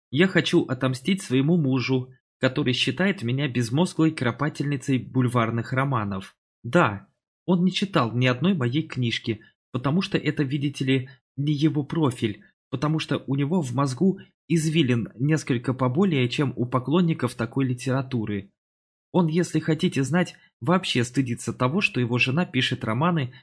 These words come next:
для узколобых домохозяек с половинками, и очень рад, что я делаю это под псевдонимом, то есть его фамилию не позорю. Да, вот так. Пожалуй, есть смысл принять Маринино предложение.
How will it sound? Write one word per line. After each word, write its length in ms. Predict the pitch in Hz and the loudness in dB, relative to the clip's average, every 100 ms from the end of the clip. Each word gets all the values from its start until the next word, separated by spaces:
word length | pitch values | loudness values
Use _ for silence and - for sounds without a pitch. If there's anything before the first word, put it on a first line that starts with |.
| _ | _
для 240 | 117 131 | -2 0
узколобых 720 | - 120 - 127 123 151 135 - | 0 -2 -2 0 0 2 0 2
домохозяек 680 | 120 117 - 113 143 151 - | 0 0 0 0 2 0 -2
с 80 | |
половинками, 880 | - 117 135 131 117 - 104 101 98 _ _ _ | -6 -2 -2 -2 -4 -4 -4 -4 -8 _ _ _
и 80 | 143 | 4
очень 360 | 196 - 180 | 4 2 0
рад, 300 | 143 156 165 - - | 2 0 -2 -16 -20
что 160 | - - | -8 -2
я 160 | 127 123 | 2 2
делаю 400 | 135 180 160 117 | 4 4 4 2
это 260 | 139 - 135 | 0 0 -2
под 240 | 123 123 | -2 -6
псевдонимом, 880 | - 139 117 143 160 120 107 101 - _ _ _ | -4 -4 0 0 2 0 0 -4 -8 _ _ _
то 80 | 139 | 2
есть 280 | 131 127 - _ - | 2 -2 -14 _ 0
его 260 | 131 160 | 2 2
фамилию 520 | 196 147 139 170 143 120 | 0 0 0 2 2 0
не 100 | 127 | 0
позорю. 760 | 143 135 123 113 104 98 - _ _ _ | 0 0 2 2 0 -4 -10 _ _ _
Да, 380 | 131 147 98 - _ _ | 2 2 0 -8 _ _
вот 260 | 120 190 196 | -2 -2 0
так. 340 | 107 101 - _ _ _ _ _ _ | -4 -4 -10 _ _ _ _ _ _
Пожалуй, 560 | 160 165 185 170 151 - | -2 2 2 2 0 -4
есть 400 | 135 185 135 - | 0 0 0 -4
смысл 360 | - 196 - 123 | -2 -2 0 -2
принять 460 | 123 120 165 165 120 | 0 0 0 -2 -4
Маринино 440 | 117 135 131 123 | -2 0 0 -2
предложение. 880 | 123 117 117 123 113 101 101 98 | -2 -4 0 0 0 -2 -2 -6